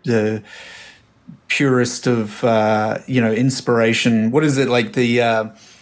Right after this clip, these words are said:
like, genuine inspiration is, you know, and, and, and, uh, your brain only works ten percent of the time when you're awake, but it's, like,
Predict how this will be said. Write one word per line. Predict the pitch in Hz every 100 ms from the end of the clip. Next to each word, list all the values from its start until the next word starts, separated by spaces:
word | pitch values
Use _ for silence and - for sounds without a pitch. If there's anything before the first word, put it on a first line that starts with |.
| - - _ 131
like, | 123 117 -
genuine | 135 131 131 120
inspiration | 117 120 120 - 113 113 113 117
is, | 107 107 104 - - -
you | 127
know, | 113 110
and, | 113 113
and, | 117 113 110 110
and, | 117 107
uh, | 107 113 - - - -
your | 127
brain | 120 123 120 120
only | 117
works | 113 104 -
ten | 131 113
percent | - 120
of | 110
the | 107
time | - 120 113
when | 110
you're | 110 104 107
awake, | 104 110 202 214 208
but | - 143
it's, | 117 - - - -
like, | 123 113